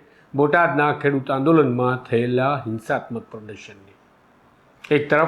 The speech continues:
પોલીસ સાથે ઘર્ષણ ચાલી રહ્યું હતું આંદોલનકારીઓનું, એવું કહેવાય છે કે આ ષડયંત્ર હતું પોલીસની ભાષામાં, પરંતુ આ જે કંઈ પણ હતું તેને કવર કરી રહ્યા હતા રાજકોટના બી એસ નાઇન ટી વીમાં ફરજ બજાવતા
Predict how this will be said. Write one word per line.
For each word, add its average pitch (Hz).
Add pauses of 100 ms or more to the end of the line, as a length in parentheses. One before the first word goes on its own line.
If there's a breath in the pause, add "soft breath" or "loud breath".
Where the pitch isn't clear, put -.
(140)
પોલીસ 147
સાથે 147
ઘર્ષણ 143
ચાલી 127
રહ્યું 160
હતું 139
આંદોલનકારીઓનું, 120
એવું 117
કહેવાય 139
છે 180
કે -
આ 160
ષડયંત્ર 180
હતું 156
પોલીસની 139
ભાષામાં, 113 (760 soft breath)
પરંતુ 185
આ 202
જે 196
કંઈ 220
પણ 160
હતું 180
તેને 147
કવર 165
કરી 139
રહ્યા 131
હતા 131
રાજકોટના 135
બી 131
એસ 120
નાઇન 127
ટી 147
વીમાં 120
ફરજ 123
બજાવતા 120